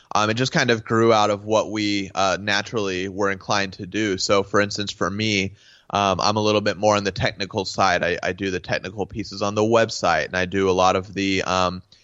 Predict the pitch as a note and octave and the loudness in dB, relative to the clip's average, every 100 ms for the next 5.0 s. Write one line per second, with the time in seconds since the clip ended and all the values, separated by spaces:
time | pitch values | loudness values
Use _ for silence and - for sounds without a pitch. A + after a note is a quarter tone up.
0 | _ - G#2+ G2 G2 A#2+ A#2 A2 G2+ A2 | _ -6 -2 0 2 4 2 0 0 0
1 | G#2+ A#2+ G#2+ A2 A#2 A2+ C3 - A2 - | 0 -4 -2 0 0 2 0 2 -2 0
2 | G#2 G#2 G2 G2 G2+ F#2 G2+ G#2 G#2 G#2 | 0 2 2 2 -2 0 -2 0 -2 -2
3 | G2 - G2 F2+ F2+ - G2 F#2 - A2 | -2 -2 -2 -4 -8 -8 -6 -4 -2 0
4 | G2 G2 F#2 F2 F#2 F#2 G#2 F#2+ F#2 | 0 0 -4 -4 -8 -6 -2 0 -2